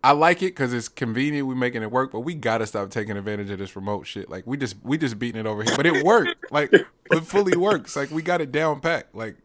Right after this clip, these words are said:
Speaker 1: I don't know if you should mess with shit that ain't, like, and people love these episodes too. So, I'm torn, G.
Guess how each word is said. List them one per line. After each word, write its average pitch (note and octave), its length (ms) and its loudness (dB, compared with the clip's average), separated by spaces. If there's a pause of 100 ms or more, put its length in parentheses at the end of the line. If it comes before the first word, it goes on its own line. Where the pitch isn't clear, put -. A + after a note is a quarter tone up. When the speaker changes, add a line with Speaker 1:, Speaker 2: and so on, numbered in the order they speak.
(240)
Speaker 1:
I C3+ 60 -4
don't D3+ 160 -2
know D#3 120 0
if D3 100 -4
you D3 80 -6
should B2+ 180 -8
mess C3+ 280 -2
with C3 120 -6
shit - 160 -8
that A2+ 120 -6
ain't, B2 200 -6
like, A#2 380 -8
and A#2+ 140 -8
people C3 280 -4
love B2 160 0
these A#2+ 160 -6
episodes A2 540 -8
too. G#2 300 -10
So, A#2 400 -2 (520)
I'm G#2+ 160 -6
torn, A#2+ 360 0
G. A#2+ 240 -10